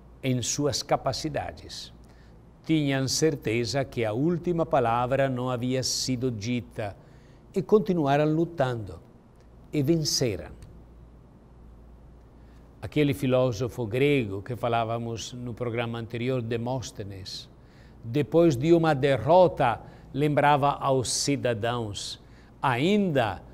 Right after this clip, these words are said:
não empregamos todas as forças?" É? E foi um vitorioso.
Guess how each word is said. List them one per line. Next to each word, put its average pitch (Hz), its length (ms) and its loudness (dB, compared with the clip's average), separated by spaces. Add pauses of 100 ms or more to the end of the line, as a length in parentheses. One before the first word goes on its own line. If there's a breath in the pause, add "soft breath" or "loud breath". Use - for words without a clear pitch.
(140)
não 160 380 4
empregamos 151 1120 2 (280)
todas 147 380 6
as 123 180 0
forças?" - 840 0 (760)
É? 135 280 -4 (1500 loud breath)
E - 80 -2
foi 165 220 2
um 156 80 2
vitorioso. 127 840 -4